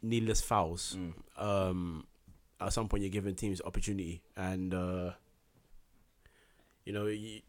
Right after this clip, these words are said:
Speaker 1: you, when you give away free kicks so many times, a team of City's quality at some point, they're gonna take advantage. And the cross was fantastic, and Laporte's header was brilliant.
Speaker 2: It was a
Speaker 1: It
Speaker 2: bullet header,
Speaker 1: yeah,
Speaker 2: man.
Speaker 1: you're not saving that.
Speaker 2: No.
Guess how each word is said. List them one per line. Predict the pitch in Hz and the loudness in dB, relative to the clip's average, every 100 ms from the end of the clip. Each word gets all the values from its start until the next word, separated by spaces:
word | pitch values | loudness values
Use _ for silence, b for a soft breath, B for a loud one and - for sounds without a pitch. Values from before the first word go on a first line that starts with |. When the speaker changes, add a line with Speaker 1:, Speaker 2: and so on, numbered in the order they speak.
| _ | _
Speaker 1:
you, | 113 110 117 | -8 -6 -4
when | - 135 | -2 0
you | 127 | 0
give | 120 | 2
away | 113 | 0
free | - 117 | 2 -2
kicks | - 110 - | -2 -6 -2
so | 113 | 0
many | 107 | 0
times, | 101 107 95 90 - - _ _ _ _ - _ | 4 4 4 -2 -10 -20 _ _ _ _ -20 _
a | 95 | -8
team | 101 - 117 | 6 8 8
of | 101 | 2
City's | 120 95 | -2 -4
quality | - 110 98 92 | -2 -4 -2 -2
at | |
some | 95 92 | -2 -6
point, | 87 | -4
they're | - | -4
gonna | 95 | 4
take | 87 | 6
advantage. | 90 95 92 87 - - B B - | 6 0 -6 -8 -12 -16 B B -6
And | 95 | -2
the | 95 | -2
cross | - 113 | -2 -2
was | 104 | -2
fantastic, | 98 92 98 - 82 - _ | -4 -4 0 0 -2 -8 _
and | 95 90 90 | -8 -6 -4
Laporte's | 87 113 95 90 | 2 2 2 -2
header | 98 87 | -4 -4
was | 80 82 80 - _ _ _ | -4 -6 -10 -14 _ _ _
brilliant. | 87 80 71 - | -4 -4 -8 -6
Speaker 2:
It | |
was | - | -4
a | |
Speaker 1:
It | 85 | 0
Speaker 2:
bullet | 104 80 | 0 0
header, | 80 78 | -4 -2
Speaker 1:
yeah, | 92 | 0
Speaker 2:
man. | 87 | 0
Speaker 1:
you're | 98 | -2
not | - | -4
saving | 92 82 78 | -4 -6 -8
that. | 76 95 | -10 -6
Speaker 2:
No. | 82 | -6